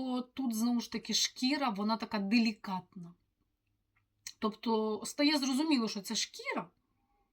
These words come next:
але вона дуже делікатна, вона, м, така витончена, якась, х-,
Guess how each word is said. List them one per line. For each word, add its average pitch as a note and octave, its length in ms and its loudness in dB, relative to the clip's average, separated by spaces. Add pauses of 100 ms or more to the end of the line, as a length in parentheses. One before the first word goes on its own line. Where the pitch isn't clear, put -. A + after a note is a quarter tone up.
(2750)
але G#3+ 180 0
вона B3+ 200 2
дуже A3 280 0
делікатна, F#3 680 -8
вона, A3+ 800 0 (840)
м, A3+ 360 0
така A3+ 200 -2
витончена, G3 840 0
якась, G3 680 -6 (680)
х-, - 240 -12